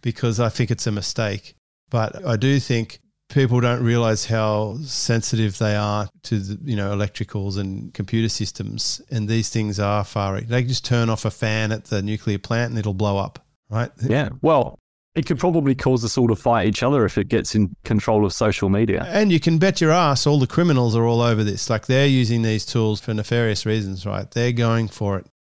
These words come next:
Speaker 1: So we at least need to stay educated and be mindful about what capabilities are there.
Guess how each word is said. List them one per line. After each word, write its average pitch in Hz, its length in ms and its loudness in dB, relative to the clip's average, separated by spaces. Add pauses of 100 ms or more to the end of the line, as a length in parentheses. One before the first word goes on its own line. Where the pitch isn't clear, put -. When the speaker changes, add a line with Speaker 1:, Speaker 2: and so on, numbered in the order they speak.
(220)
Speaker 1:
So 110 400 0 (260)
we 127 320 0
at 123 180 -2
least 131 360 2
need 123 180 0
to 110 120 -2
stay 107 300 -2
educated 101 640 -4 (260)
and 104 180 -6
be 107 100 -2
mindful 107 520 -2
about 98 360 -4
what 113 240 -6 (260)
capabilities 107 680 -2
are 110 40 -2
there. 117 280 -2